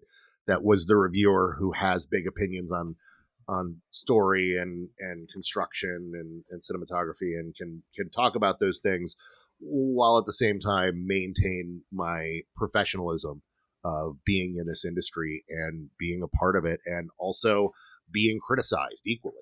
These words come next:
and, uh, taken to task for my mistakes and the things that I did wrong. And, uh,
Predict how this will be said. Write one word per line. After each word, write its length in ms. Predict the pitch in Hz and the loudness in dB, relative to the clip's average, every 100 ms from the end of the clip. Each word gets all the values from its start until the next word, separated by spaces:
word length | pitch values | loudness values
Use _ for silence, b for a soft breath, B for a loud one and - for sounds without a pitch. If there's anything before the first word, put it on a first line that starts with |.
| - _ | -20 _
and, 380 | 87 82 78 78 | -8 -8 -10 -8
uh, 220 | 82 80 80 | -6 -6 -4
taken 200 | 92 87 | -4 -4
to 60 | 85 | -6
task 340 | 95 92 - - | -2 -2 -2 -4
for 100 | 107 | 0
my 160 | 135 | 2
mistakes 500 | 139 - - - - | 0 -4 -10 -12 -14
and 140 | 78 82 | -10 -10
the 80 | |
things 240 | - 92 80 | -6 -8 -4
that 100 | 87 | 0
I 120 | 123 | 0
did 140 | 87 71 | 0 -6
wrong. 240 | 65 64 _ _ | -16 -20 _ _
And, 260 | 78 73 69 80 | -16 -16 -12 -8
uh, 200 | 73 | -6